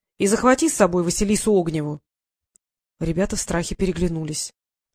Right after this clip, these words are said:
«Хорошо, папа!» Некоторое время шар молчал. «Так это правда, сынок? Эта девочка с тобой?»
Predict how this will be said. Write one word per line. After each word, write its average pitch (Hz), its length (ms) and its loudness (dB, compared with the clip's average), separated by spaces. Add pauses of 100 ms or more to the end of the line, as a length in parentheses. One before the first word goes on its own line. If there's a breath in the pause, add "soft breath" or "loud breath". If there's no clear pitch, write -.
(300)
«Хорошо, 208 480 0
папа!» 170 460 -2 (1500)
Некоторое 175 420 0
время 233 280 -2
шар 180 260 0
молчал. 165 480 -4 (1300)
«Так - 160 0
это 214 140 4
правда, 294 320 6
сынок? 156 440 -4 (380)
Эта 180 180 2
девочка 226 400 4
с - 60 -4
тобой?» 220 460 2